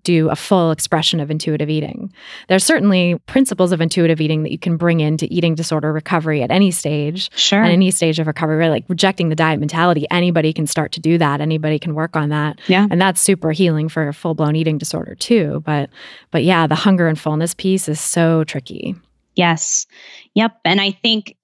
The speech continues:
Speaker 2: and I don't know, this is just something I've experienced in working with other dietitians, is they get so excited and they, they love this, this space of intuitive eating, and they've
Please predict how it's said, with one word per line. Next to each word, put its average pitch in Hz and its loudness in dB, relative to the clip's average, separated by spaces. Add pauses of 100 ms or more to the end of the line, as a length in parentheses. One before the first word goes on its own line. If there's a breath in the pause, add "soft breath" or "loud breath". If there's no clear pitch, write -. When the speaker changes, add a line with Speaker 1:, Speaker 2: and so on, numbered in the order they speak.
Speaker 2:
and 214 2
I 233 2
don't 247 2
know, 202 0
this 165 -2
is 226 -2
just 240 -2
something 196 0
I've 175 0
experienced 175 -2
in 175 2
working 175 2
with 165 2
other 160 0
dietitians, 160 0 (400 loud breath)
is 170 2 (160)
they 175 2
get 175 -2
so - 0
excited 175 0
and 165 0
they, 156 0
they 170 0
love 175 -2
this, 170 -2 (200)
this 165 -2
space 165 -2
of 170 -2
intuitive 170 2
eating, 160 2
and 156 2
they've 156 -2